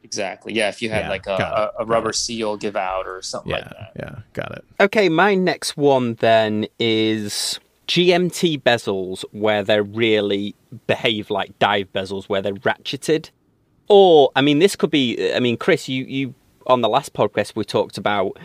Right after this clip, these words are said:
Speaker 3: watches that, with tachometers that also have the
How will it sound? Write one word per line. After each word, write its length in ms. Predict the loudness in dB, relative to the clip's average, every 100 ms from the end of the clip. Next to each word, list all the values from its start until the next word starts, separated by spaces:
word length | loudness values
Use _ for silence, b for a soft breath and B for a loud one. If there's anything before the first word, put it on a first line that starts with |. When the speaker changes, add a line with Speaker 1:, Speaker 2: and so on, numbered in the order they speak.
| B B B
Speaker 3:
watches 680 | -4 2 2 2 -2 -2 -2
that, 200 | -4 -4 _ _ _ -4
with 220 | -4 -4
tachometers 720 | -4 -4 -2 -4 -4 -4 -4
that 100 | -2
also 400 | -2 -2 0 -2
have 200 | 0 -4 -2
the 260 | 0 0